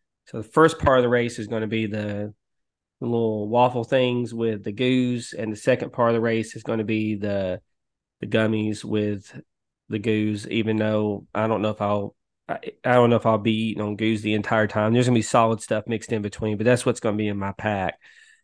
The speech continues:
Um, so, um,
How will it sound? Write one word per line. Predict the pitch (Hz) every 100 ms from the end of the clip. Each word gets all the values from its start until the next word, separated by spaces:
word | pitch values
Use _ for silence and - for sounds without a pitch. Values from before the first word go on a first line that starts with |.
| _ _
Um, | 107 107 95 95
so, | - 107 104 104 101 104 _ _ _ _ _ -
um, | - 107 98 104